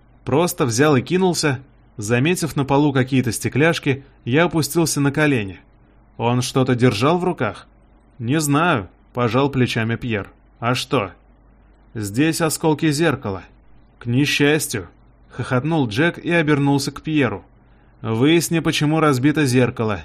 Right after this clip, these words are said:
и быстро, одна нога здесь, вторая там». «И если это подарок, то чей?» добавил я,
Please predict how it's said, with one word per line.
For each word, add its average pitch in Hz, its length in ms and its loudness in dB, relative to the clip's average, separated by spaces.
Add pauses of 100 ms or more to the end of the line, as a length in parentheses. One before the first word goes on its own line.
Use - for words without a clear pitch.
и 120 200 0
быстро, 131 600 2
одна 127 220 0
нога 131 300 2
здесь, 135 340 0
вторая 131 420 0
там». 104 300 -6 (800)
«И 117 100 -2
если 156 340 2
это 170 160 0
подарок, 160 460 2
то 147 160 0
чей?» 107 400 -4 (140)
добавил 135 560 0
я, 135 260 0